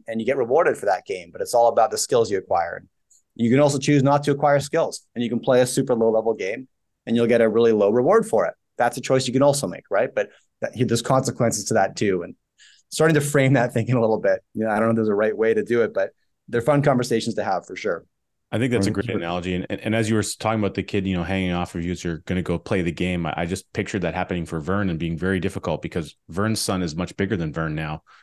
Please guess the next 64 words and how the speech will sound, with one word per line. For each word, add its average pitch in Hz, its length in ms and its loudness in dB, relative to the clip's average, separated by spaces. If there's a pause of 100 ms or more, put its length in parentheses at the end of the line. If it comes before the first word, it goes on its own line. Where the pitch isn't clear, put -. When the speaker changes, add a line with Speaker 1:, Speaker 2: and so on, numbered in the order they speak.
(120)
Speaker 2:
And 90 100 -4
I 92 60 -4
can't 104 280 -4
imagine 95 320 0
what 92 160 0
that 92 140 0
would 87 120 -4
look 98 200 -2
like. 82 360 -4
<laughs> - 60 -20 (800)
Speaker 3:
Yeah, 101 920 -2
no 95 180 -2
Speaker 2:
Um, 95 60 0
Speaker 3:
kidding. 92 500 0
Uh, 87 180 -4
he 113 120 -2
keeps 107 280 -2
me 113 80 0
on 98 100 2
my 90 120 0
toes 85 320 -2
for - 120 -4
sure. 82 420 -2 (840)
Speaker 2:
Well, 107 240 2
uh, - 380 -2
well, 110 200 2
Jay, 110 220 2
I 107 60 2
really 135 220 2
appreciate 120 380 -2
you, 104 360 -2
uh, 92 200 -2
sharing 101 280 -2
your 101 60 -2
knowledge 95 360 -2
and 92 60 -4
your 87 80 -2
wisdom 92 200 -2
with 85 100 -2
us 87 140 -4
here 87 100 -4
today. 85 200 -2
This 85 120 -4
was 90 80 -6
a - 20 -2
lot 90 140 0
of 82 60 -8
fun. 87 380 -2
Uh, 90 220 -4
our 101 140 0
final 127 280 -2
question, 117 400 -4
really, 104 280 0
before 98 340 -2
we, 95 280 2
we 98 140 0
end 98 100 0
the 90 40 -4
program 98 360 -2
here, 95 120 -2
I'd 90 120 -2
love 127 140 -2
to - 100 -6
know, 92 420 0